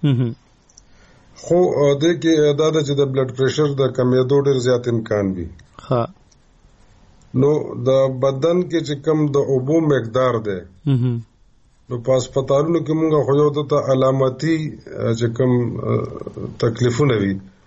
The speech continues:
Speaker 2: لکه درد دی، استفراقي کیفیت دی، سر ګرځېدنه ده، جوړونو کې درد دی.
Speaker 1: مهم.
Speaker 2: نو د هغې د کنټرول کولو کوشش کوو چې مریض ته زیات تکلیف ونه رسیږي.
Speaker 1: مهم.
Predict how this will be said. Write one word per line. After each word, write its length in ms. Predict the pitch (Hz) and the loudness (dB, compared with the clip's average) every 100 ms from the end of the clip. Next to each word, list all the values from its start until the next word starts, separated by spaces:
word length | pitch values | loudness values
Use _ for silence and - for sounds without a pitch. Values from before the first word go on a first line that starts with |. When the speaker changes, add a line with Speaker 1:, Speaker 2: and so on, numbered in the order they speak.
| _ _ - | _ _ -4
Speaker 2:
لکه 340 | 117 123 131 | -2 0 0
درد 420 | 123 139 139 123 | 0 0 0 -2
دی، 380 | 120 131 131 117 | 0 2 2 0
استفراقي 640 | 113 - 127 127 123 120 131 | -4 -2 -2 0 0 0 -4
کیفیت 480 | 123 127 110 120 123 | 0 -2 0 0 -2
دی، 300 | 120 123 120 | -2 0 0
سر 220 | 110 123 | 0 0
ګرځېدنه 720 | 117 120 110 120 117 123 120 | 0 0 0 0 0 0 0
ده، 200 | 113 117 | 0 0
جوړونو 400 | 113 110 117 127 120 | 0 0 0 2 0
کې 140 | 117 | 0
درد 280 | 120 120 110 | 0 -2 -2
دی. 120 | 117 113 - _ 143 | -4 -4 -10 _ -4
Speaker 1:
مهم. 240 | 127 127 117 | -2 -2 0
Speaker 2:
نو 140 | 127 | 0
د 80 | 127 | 2
هغې 340 | 131 131 151 | 2 2 2
د 40 | 165 | 0
کنټرول 500 | 165 160 147 156 147 | 0 0 0 0 0
کولو 300 | 151 156 151 | 0 0 0
کوشش 380 | 147 139 147 123 | 0 0 0 0
کوو 180 | 151 | 0
چې 180 | 135 127 | 2 2
مریض 300 | 123 127 127 | 2 0 0
ته 140 | 135 123 | 0 0
زیات 280 | 120 120 | 2 0
تکلیف 420 | - 110 117 113 107 | -2 -4 -2 -2 0
ونه 140 | 95 | 0
رسیږي. 540 | 90 85 92 87 92 | 0 -2 -4 -4 -2
Speaker 1:
مهم. 300 | 143 131 135 | 0 2 2